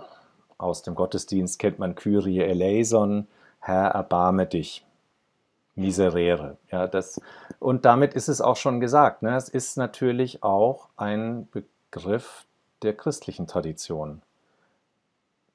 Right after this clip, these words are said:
Das fällt mir eigentlich immer dazu ein, obwohl es die Forschung notorisch nicht erwähnt, aber ich glaube, es ist nicht, ähm,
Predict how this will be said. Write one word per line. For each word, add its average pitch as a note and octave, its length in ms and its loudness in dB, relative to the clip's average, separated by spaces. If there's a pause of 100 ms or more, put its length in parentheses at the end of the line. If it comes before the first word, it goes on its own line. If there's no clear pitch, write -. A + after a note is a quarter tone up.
(100)
Das A2+ 240 -4
fällt A2+ 320 0
mir A#2+ 260 -2
eigentlich G#2+ 380 -4
immer G#2 220 -4
dazu G2+ 340 -4
ein, G#2+ 320 -2
obwohl G#2+ 320 0
es A#2 120 -6
die G#2+ 120 -6
Forschung G#2+ 560 0
notorisch G#2+ 600 -4
nicht A2 240 -6
erwähnt, G2+ 500 -2
aber A2+ 180 2
ich G#2+ 100 -8
glaube, A2+ 260 4
es A2+ 120 -2
ist A2 140 -8
nicht, - 320 -8
ähm, G#2+ 440 -2